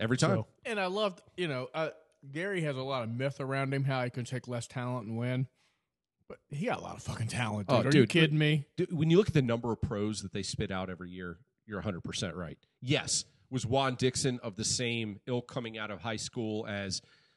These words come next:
Speaker 1: you know
Speaker 3: Jay Williams.
Speaker 1: Right. No, but they both ended up in the N B A. And,
Speaker 3: Yeah.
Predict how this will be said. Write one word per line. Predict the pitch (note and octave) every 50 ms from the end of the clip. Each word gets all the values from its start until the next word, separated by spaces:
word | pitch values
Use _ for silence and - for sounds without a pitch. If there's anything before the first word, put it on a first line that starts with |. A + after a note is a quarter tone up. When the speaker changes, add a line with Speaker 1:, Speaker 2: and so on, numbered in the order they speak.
| _ _
Speaker 1:
you | - A2+ G2
know | F2+ F2 F2 - - - - -
Speaker 3:
Jay | C#3 B2+ D3+ D3 C#3 C#3
Williams. | C3 B2 C3 B2+ B2 A#2 A2 G#2+ - - - -
Speaker 1:
Right. | C3 D3 C3 G2 - - _ _ _ _ _ _ _ -
No, | C#3+ C3 F2 - - _ -
but | C3 A2+ - - _ _ _ _ _ -
they | B2 A2
both | C#3 C#3 B2 -
ended | A#2+ A2+ A2+ G#2
up | G2+ -
in | G#2 G2+
the | F#2+
N | F2+ F2
B | E2 F2 D#2+
A. | D2+ E2 - - _ _ - -
And, | A#2 G#2 G2 F#2+
Speaker 3:
Yeah. | B2+ G#2+